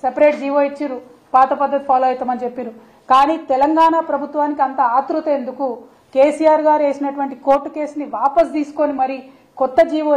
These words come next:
ఇచ్చి ఆడపిల్లల నోట్లో మట్టి కొడతా ఉన్నారు. ఒక్కసారి తెలంగాణ సమాజంలో కుటుంబాలను ఆలోచించాలి. మనం ఆడపిల్లలు చదివించడానికే వెనక ముందు అవుతున్నాం, వెనక ముందు అవుతున్నాం. కానీ ఏదో కొంత ఉద్యోగాలు వస్తాయి, గ్యారంటీ ఉందని చదివిస్తా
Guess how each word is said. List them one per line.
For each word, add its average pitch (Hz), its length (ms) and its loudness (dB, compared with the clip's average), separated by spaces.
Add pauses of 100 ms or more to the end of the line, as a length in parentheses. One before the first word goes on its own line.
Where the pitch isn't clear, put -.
ఇచ్చి 285 220 -8 (380)
ఆడపిల్లల 277 560 2 (100)
నోట్లో 254 240 -6 (120)
మట్టి 233 240 -8
కొడతా 240 240 -2 (100)
ఉన్నారు. 226 260 -6 (360)
ఒక్కసారి 269 460 4 (100)
తెలంగాణ 269 320 2 (120)
సమాజంలో 254 440 -6 (100)
కుటుంబాలను 294 600 0
ఆలోచించాలి. 240 480 -10 (420)
మనం 254 280 4
ఆడపిల్లలు 285 480 2
చదివించడానికే 262 640 -2
వెనక 262 260 -4
ముందు 233 160 -6
అవుతున్నాం, - 320 -16 (400)
వెనక 269 200 0 (100)
ముందు 294 180 0
అవుతున్నాం. 294 340 -6 (340)
కానీ 285 200 2 (120)
ఏదో 302 200 4
కొంత 285 160 -2 (120)
ఉద్యోగాలు 277 400 2
వస్తాయి, 294 320 -6
గ్యారంటీ 269 440 0
ఉందని 254 300 -4 (600)
చదివిస్తా 262 420 0